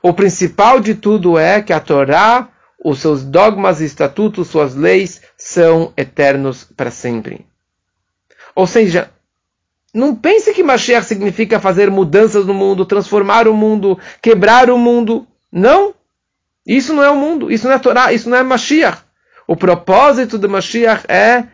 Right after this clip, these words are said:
que a Torá, ela é eterna, dentro do mundo, trazer a Torá dentro do mundo. E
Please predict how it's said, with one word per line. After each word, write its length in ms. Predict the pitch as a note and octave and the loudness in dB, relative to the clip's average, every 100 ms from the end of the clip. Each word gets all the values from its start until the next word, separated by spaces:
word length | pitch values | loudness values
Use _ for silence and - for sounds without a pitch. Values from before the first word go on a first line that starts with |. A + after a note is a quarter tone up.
| _ | _
que 80 | - | -4
a 80 | D3+ | -2
Torá, 460 | D3+ C#3+ D#3 G3 - | 0 0 2 2 0
ela 260 | D#3+ D#3 | 0 2
é 200 | D#3+ F#3+ - | 2 0 0
eterna, 840 | G3+ - G3+ B3 C4 A#3+ D#3 - _ _ _ _ _ | -2 -2 0 2 2 2 -2 -4 _ _ _ _ _
dentro 500 | E3 A3 D4 C4 B3+ | 0 2 2 0 -2
do 160 | B3+ D4+ | 0 0
mundo, 480 | C#4 E4 F4 A3+ | 2 2 2 2
trazer 340 | G#3 F#3 F3+ B3 | 0 0 2 2
a 80 | A#3+ | 2
Torá 280 | A#3 B3+ | 2 2
dentro 420 | A3+ F#3+ D#4+ D#4 D#4 | 2 0 -2 -2 -2
do 120 | D#4+ | 0
mundo. 440 | F4 F#4 A#3 D#3+ _ - | 2 2 0 -4 _ -16
E 60 | D#3 | -4